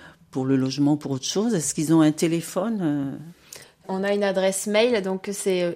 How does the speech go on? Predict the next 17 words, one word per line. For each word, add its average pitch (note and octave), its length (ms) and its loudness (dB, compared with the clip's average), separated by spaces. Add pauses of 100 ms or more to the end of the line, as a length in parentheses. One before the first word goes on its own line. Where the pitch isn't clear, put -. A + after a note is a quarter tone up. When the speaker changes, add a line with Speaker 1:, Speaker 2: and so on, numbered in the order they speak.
(100)
Speaker 2:
émile A3+ 480 4 (100)
arobase G3+ 640 2
le F#3+ 240 2
relais G3 320 2
dix-huit F#3+ 460 -8
point F3+ 260 -8
F - 140 -12
R. G#3+ 260 -2 (480)
Donc F#3+ 160 -6
effectivement, G#3+ 580 0
s'il B3+ 140 0
y - 20 4
a G#3 40 2
des G#3+ 180 2
entreprises A3 540 -2
intéressées, G#3 800 -2
euh, F#3+ 320 0